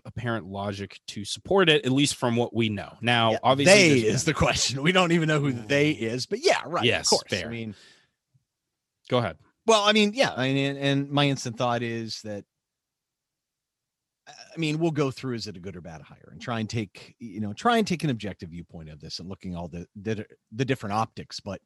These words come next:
Speaker 2: for me personally, I mean, it's an incredibly disappointing hire because obviously there's some cultural issues there as well too. But for me, you know, we go for so long, we don't hear that much from the top end of the organization.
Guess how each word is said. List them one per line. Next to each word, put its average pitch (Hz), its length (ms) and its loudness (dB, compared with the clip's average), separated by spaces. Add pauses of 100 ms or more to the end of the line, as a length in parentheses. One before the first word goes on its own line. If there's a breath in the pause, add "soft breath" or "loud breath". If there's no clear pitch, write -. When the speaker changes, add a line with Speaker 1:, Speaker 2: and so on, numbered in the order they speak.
(600)
Speaker 2:
for 214 100 2
me 330 140 6
personally, 113 600 -2
I 104 40 -4
mean, 110 180 -2
it's - 140 -10
an 98 60 -10
incredibly 101 440 -6
disappointing 117 640 -8
hire 95 340 -8
because 123 640 -4 (1800)
obviously 156 500 2
there's 120 200 -2
some 113 140 -4
cultural 113 420 -4
issues 101 340 -6
there 95 200 -6
as 92 140 -10
well 92 200 -10
too. 302 260 -8
But 147 180 -10
for - 180 -12
me, 143 560 0 (640)
you 131 60 -12
know, 113 60 -8
we 110 120 -6
go 156 200 2
for 131 160 -8
so 135 300 0
long, 113 300 0
we 147 80 2
don't 202 160 2
hear 185 240 2
that 107 200 -4
much 95 240 -12
from 92 380 -8
the 107 100 -6
top 123 320 -4
end 107 160 0
of 98 80 -4
the 95 100 -4
organization. 92 880 -8